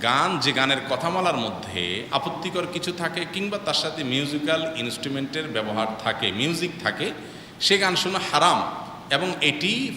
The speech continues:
ফোকাহ একরামের প্রায় মোত্তাফাক আলাই ঐক্যবদ্ধ ফতোয়া। সূরা লোকমানের আয়াত নম্বর ছয় বা আট, "ওয়া মিনান নাসি মান ইয়াশতারিল লাহওয়াল হাদিস।" এই লাহওয়াল হাদিসের ব্যাখ্যায় বেশিরভাগ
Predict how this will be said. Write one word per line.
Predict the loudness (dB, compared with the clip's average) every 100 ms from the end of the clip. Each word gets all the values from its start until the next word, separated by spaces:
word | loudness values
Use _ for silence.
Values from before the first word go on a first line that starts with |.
| -4
ফোকাহ | 0 4
একরামের | 4 4 2 0 0 0
প্রায় | 0
মোত্তাফাক | 0 0 4 4 4 4
আলাই | 4 4 2 2
ঐক্যবদ্ধ | 0 2 0 2 4
ফতোয়া। | 4 4 4 2 -2 -6 -10 -14 -16 -16 -18 -18 -18 -4
সূরা | 2 6
লোকমানের | 8 6 4 4 6
আয়াত | 6 6 4
নম্বর | 0 2 4 6 4 0 -6 -10 -12 -16 -16 -6
ছয় | 0 4 6
বা | 6
আট, | 6 6 4 2 -2 -6 -6
"ওয়া | -6 -4 -2
মিনান | 0 0
নাসি | 2 0 0 0
মান | 0 0
ইয়াশতারিল | 0 -2 -4 -6 -6 -10 -16 -18 -18 -18 -10 6
লাহওয়াল | 6 8 4
হাদিস।" | 4 2 2 0 -2 -8 -14 -14 -4
এই | 0
লাহওয়াল | 6 8 10 8
হাদিসের | 8 6 4 4 4
ব্যাখ্যায় | 6 4 6 4 6 6 4 0 -8 -12 -14 -16 -18 -14 6
বেশিরভাগ | 8 10 8 8 6